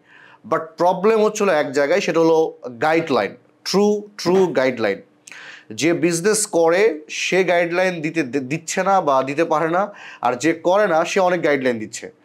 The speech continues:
তো এর মাঝখানে যে গ্যাপটা আছে সেটা ফিল আপ করার ট্রাই আমি করি,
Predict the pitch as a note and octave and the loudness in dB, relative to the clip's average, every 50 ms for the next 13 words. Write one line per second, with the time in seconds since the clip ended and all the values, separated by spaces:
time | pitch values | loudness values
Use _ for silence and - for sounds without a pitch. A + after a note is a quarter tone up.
0 | _ - - - _ _ - - F#3+ G#3 G#3 F#3+ E3 D3+ D#3 F3 F3 - - - | _ -20 -20 -20 _ _ -2 0 2 2 2 2 2 2 0 0 -2 -4 -6 -4
1 | G#3 G#3+ G#3 G#3+ G3+ F3 G3+ E3+ B2 A#2+ C#3+ D3+ D3+ - - - F3 E3+ E3+ - | -2 -2 0 0 0 -2 -2 -4 -2 0 0 0 -2 -4 -4 -2 -2 0 0 -2
2 | G3+ F3+ - D#3+ D3+ D#3 E3+ E3+ E3+ F3 F3 F3 F3 - - - - _ _ - | -4 -4 -2 -4 -4 -2 0 0 2 2 2 0 -2 -6 -20 -20 -20 _ _ -14
3 | - - E3 F3+ G3 F#3+ F#3+ - G3 F#3 F3 D#3+ D#3 D3 D3 C#3+ C3 A#2+ A#2 A2 | -6 -2 0 0 0 0 0 0 -2 0 0 0 0 2 2 2 2 0 -2 -4
4 | G#2+ G2 F2+ | -6 -8 -8